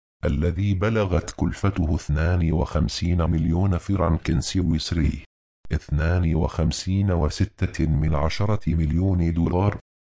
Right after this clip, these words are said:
ويمتد من شيفيتس إلى قرية ساتوس الجبلية التي تقع على ارتفاع ألف وثلاثمائة متر فوق سطح البحر وسط سويسرا. ويبدأ القطار رحلاته للجمهور بعد غد الأحد،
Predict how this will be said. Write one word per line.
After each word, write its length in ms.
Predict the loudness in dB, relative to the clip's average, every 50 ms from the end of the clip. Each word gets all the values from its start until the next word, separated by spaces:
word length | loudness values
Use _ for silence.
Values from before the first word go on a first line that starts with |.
| _ _ -4
ويمتد 640 | 0 0 2 2 2 0 0 0 -2 -2 -2 -2 0
من 260 | 0 2 2 0 0
شيفيتس 680 | 0 -2 -4 -4 -2 0 0 0 0 -2 -6 -6 -4
إلى 240 | -2 0 0 0 0
قرية 460 | 0 -2 -2 -2 0 2 2 0 0 0 -2
ساتوس 520 | -2 0 0 0 0 0 0 0 -2 -4 -4
الجبلية 760 | -4 -2 -2 0 0 0 0 0 0 0 0 0 0 -2 -2 0
التي 520 | 0 0 2 2 0 0 0 0 0 0 0
تقع 600 | 2 0 -2 0 0 0 0 0 0 0 0 0
على 160 | 0 0 0
ارتفاع 640 | -2 -2 -2 -4 -4 -2 -2 0 0 0 2 0
ألف 480 | 0 0 0 0 -2 -2 -2 -2 0 0
وثلاثمائة 960 | 0 2 2 0 0 0 0 0 0 0 -2 -2 -2 0 0 0 0 0 -2 0 0
متر 500 | 0 0 0 0 -2 -2 -2 0 0 -2
فوق 380 | -2 0 0 0 0 0 -2 -4
سطح 440 | -4 -2 -2 -2 -2 -2 -4 -2
البحر 600 | -2 0 0 0 -2 -2 -2 -2 -2 -2 0 0
وسط 360 | 0 0 0 0 -2 -2 -2 -4
سويسرا. 680 | -2 -2 -2 0 0 0 0 -2 -2 -2 0 0 0 -2 -4 _ _ _ _ _ _ -4
ويبدأ 600 | -2 0 0 0 0 0 -2 -2 -2 -4 -2 0
القطار 680 | 0 0 0 0 -2 -2 -2 -2 -2 -2 0 0 0 0 0
رحلاته 540 | -2 -2 -4 -2 0 0 0 0 0 0 0
للجمهور 840 | 0 0 0 0 0 0 0 0 0 2 2 2 2 2 2 0
بعد 320 | 0 0 0 0 0 0 0
غد 260 | 0 0 0 0 0
الأحد، 640 | 2 2 2 2 0 -2 -2 -2 -2 -2 -2 -2